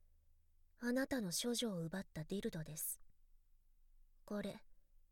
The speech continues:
あげます。今日からあなたのものにしていいですよ。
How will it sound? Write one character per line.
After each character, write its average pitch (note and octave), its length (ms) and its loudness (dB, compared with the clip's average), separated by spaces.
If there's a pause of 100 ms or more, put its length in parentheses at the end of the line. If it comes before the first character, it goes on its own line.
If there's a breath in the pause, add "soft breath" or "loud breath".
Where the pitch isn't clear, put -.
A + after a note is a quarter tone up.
(360)
あ A3 140 2
げ A3 140 0
ま G#3 120 -2
す。 - 220 -2 (1700)
今 D4 180 8
日 - 20 0
か G#3 140 0
ら F3+ 100 0
あ F#3 60 0
な A#3 160 -2
た B3+ 120 0
の G3 120 0
も F3 160 -2
の G3+ 100 -2
に F3+ 140 -2
し - 80 0
て D#3+ 100 -4
い E3+ 180 -2
い A3+ 40 0
で F3+ 100 -4
す - 180 0
よ。 D3+ 140 -8